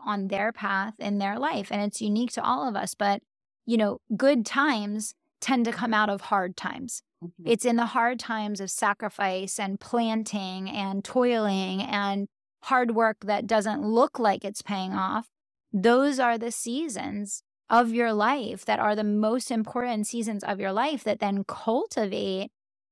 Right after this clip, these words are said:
Speaker 1: the good harvest that comes next, right? But if you never have those hard seasons where you're planting and you're toiling and you're investing and you're learning the hard lessons and you're doing the hard work,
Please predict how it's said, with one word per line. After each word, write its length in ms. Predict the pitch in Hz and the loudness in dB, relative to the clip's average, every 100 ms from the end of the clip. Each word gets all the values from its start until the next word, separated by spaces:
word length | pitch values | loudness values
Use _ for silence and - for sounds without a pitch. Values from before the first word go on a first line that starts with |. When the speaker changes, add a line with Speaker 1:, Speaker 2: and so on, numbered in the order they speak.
| _ - | _ 0
Speaker 1:
the 340 | 208 208 208 - _ - | 6 6 6 -2 _ 0
good 400 | 233 220 226 240 - _ _ _ _ _ | 4 4 2 -4 -8 _ _ _ _ _
harvest 580 | - 269 403 208 190 - | 2 2 2 0 -2 -2
that 160 | 220 - | -2 -2
comes 380 | 226 220 214 | -2 0 0
next, 560 | 220 320 453 - - - _ - | -2 -4 -8 -12 -14 -14 _ -4
right? 460 | 202 196 220 302 330 _ _ _ - | 0 0 0 -2 -6 _ _ _ -4
But 200 | 226 254 | 2 4
if 120 | 226 | 4
you 120 | 240 | 2
never 300 | 240 240 262 | 2 2 0
have 240 | 240 240 214 | 0 -2 0
those 220 | 220 214 | -2 0
hard 340 | - 214 208 | 0 2 0
seasons 520 | - 262 370 233 208 196 | -2 -4 -2 0 -2 -2
where 120 | 202 | -4
you're 140 | 202 | -4
planting 580 | - 262 294 302 220 196 | -6 -2 0 0 -2 -4
and 100 | 196 | -4
you're 120 | 196 | -4
toiling 560 | 196 - 233 269 214 196 | -6 -2 0 2 2 0
and 120 | 196 | -2
you're 100 | 190 | -2
investing 680 | 190 190 208 247 - 214 196 | -4 0 2 2 -2 -4 -4
and 120 | 190 190 | -4 -4
you're 180 | 190 - _ _ | -4 -8 _ _
learning 380 | 208 226 233 220 | 2 2 2 0
the 100 | 208 | -2
hard 260 | 208 196 196 | -2 -2 0
lessons 520 | 254 - 208 196 190 | 0 0 -4 -4 -4
and 140 | 190 | -4
you're 120 | 190 | -4
doing 280 | 190 208 214 | -4 -2 -2
the 80 | 208 | -2
hard 260 | 196 190 190 | 0 0 0
work, 300 | 254 277 | 0 -2